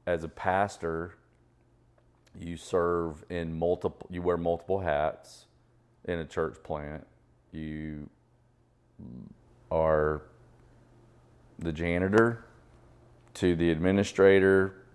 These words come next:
to counselor, to communicator of God's word, to organizer of s-, you know, staff and who's gonna be leading worship. And then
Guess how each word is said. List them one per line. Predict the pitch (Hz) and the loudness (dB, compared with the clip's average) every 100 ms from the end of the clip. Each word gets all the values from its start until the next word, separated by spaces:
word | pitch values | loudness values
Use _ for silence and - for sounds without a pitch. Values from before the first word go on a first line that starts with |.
| - - - - | -20 -20 -20 -2
to | 98 92 87 85 80 | 4 4 4 2 0
counselor, | - 95 95 - 90 90 87 85 82 - | 4 6 6 4 4 6 6 4 0 -2
to | 90 85 82 82 80 78 76 - - - - - - - - - | 0 2 2 0 0 -2 -6 -16 -20 -20 -20 -20 -20 -20 -20 -6
communicator | - 90 92 92 - 92 90 90 82 | 0 2 2 2 6 8 8 6 2
of | 78 | 0
God's | 80 85 80 78 | 2 2 2 2
word, | 87 92 90 90 85 80 - | 6 8 8 6 2 -2 -10
to | - 87 85 82 80 78 - - - - - - - | 0 2 2 2 0 -4 -8 -20 -20 -20 -20 -8 4
organizer | 92 92 92 92 92 90 90 85 | 6 8 6 6 6 4 4 4
of | 80 80 78 - - - - - - - - - - - - 80 50 - | 2 -2 -10 -18 -20 -20 -20 -20 -20 -20 -20 -20 -20 -20 -12 -12 -12 -14
s-, | - - - - - | -12 -12 -14 -20 -6
you | 113 92 | 0 2
know, | 82 | 2
staff | - - 101 98 98 95 | 2 6 8 10 8 4
and | 85 | 0
who's | 104 107 | 0 0
gonna | 104 101 | -2 -2
be | 95 | -2
leading | 92 98 95 90 | -2 -2 -4 -2
worship. | 92 98 - 98 92 - | 0 0 0 -2 -2 -4
And | 80 | -6
then | 92 98 95 | -4 -4 -6